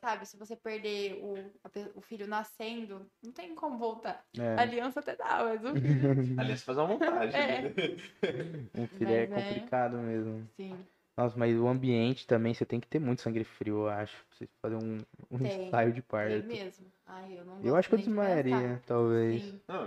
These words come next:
Speaker 3: eu, eu, tanto que eu recusei, porque eu não tenho coragem, eu não consigo, tipo
Speaker 1: Uhum.
Speaker 3: assim, eu falei, "Pô, eu não consigo." Simples assim, tipo, te indico até outras pessoas, sei lá,
Speaker 1: É.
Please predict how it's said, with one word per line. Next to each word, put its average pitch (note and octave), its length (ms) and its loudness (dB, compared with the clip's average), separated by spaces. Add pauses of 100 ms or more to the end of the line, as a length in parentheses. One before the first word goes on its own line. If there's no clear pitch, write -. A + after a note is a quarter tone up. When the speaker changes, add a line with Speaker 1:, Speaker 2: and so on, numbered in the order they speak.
(140)
Speaker 3:
eu, - 160 -12
eu, G2 120 -10 (140)
tanto A2 180 -16
que - 80 -20
eu C3+ 40 -8
recusei, B2 320 -12
porque - 180 -18
eu - 60 -10
não C4+ 60 -20
tenho F#4 120 -12
coragem, F4+ 380 -10
eu - 80 -10
não G#3 60 -10
consigo, D3+ 420 -10
tipo F#3+ 120 -6
Speaker 1:
Uhum. E3 60 2
Speaker 3:
assim, D#3+ 140 2
eu C3 80 -2
falei, C3 200 -2
"Pô, D#3 320 -2 (520)
eu A2+ 80 -8
não C3 80 -4
consigo." D#4 560 -6 (260)
Simples A3 320 -4
assim, A#3+ 400 -4 (100)
tipo, G#2+ 380 -10 (560)
te B2+ 120 -8
indico C3+ 580 -6
até B2+ 260 -4
outras C3 240 -4
pessoas, B2+ 580 -4
sei A2 220 -12
lá, G2 260 -8
Speaker 1:
É. G3 200 -10